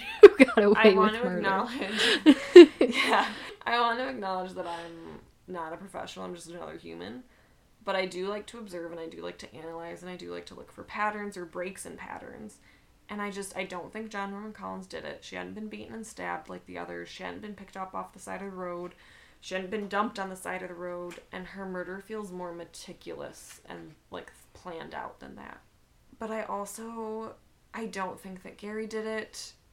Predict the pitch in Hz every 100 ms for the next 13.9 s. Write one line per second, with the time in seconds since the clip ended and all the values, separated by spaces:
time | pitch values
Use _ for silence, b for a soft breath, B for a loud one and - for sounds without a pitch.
0 | - 202 208 240 220 190 185 185 185 185
1 | - 180 - 147 170 196 208 196 180 175
2 | - - 180 180 185 202 - - - -
3 | - - - _ _ - - _ - _
4 | - 190 185 - - 196 208 214 208 -
5 | - 180 175 170 - 175 165 - - 165
6 | - - - 85 - - - 80 65 -
7 | b b b b b b - 185 190 208
8 | - - - 190 190 - 190 190 180 -
9 | 180 175 180 175 175 175 - 175 - 277
10 | 214 220 311 330 - 208 202 175 185 -
11 | - _ 202 196 214 214 190 180 185 -
12 | - 208 185 208 208 202 196 - 202 -
13 | 214 196 214 214 190 190 170 156 -